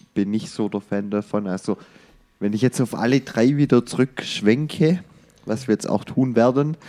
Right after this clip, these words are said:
äh, dann würd ich das Pilsner am ehesten kaufen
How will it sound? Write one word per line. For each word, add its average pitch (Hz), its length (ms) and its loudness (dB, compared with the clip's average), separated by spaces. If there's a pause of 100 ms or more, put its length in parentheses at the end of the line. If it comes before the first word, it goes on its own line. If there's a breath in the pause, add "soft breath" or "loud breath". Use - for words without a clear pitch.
(420 loud breath)
äh, 107 460 4
dann 104 240 0
würd 113 160 0
ich - 320 -4 (160)
das 110 240 -6
Pilsner 131 640 0
am 92 260 -2 (920)
ehesten 165 680 4 (200)
kaufen 160 560 -2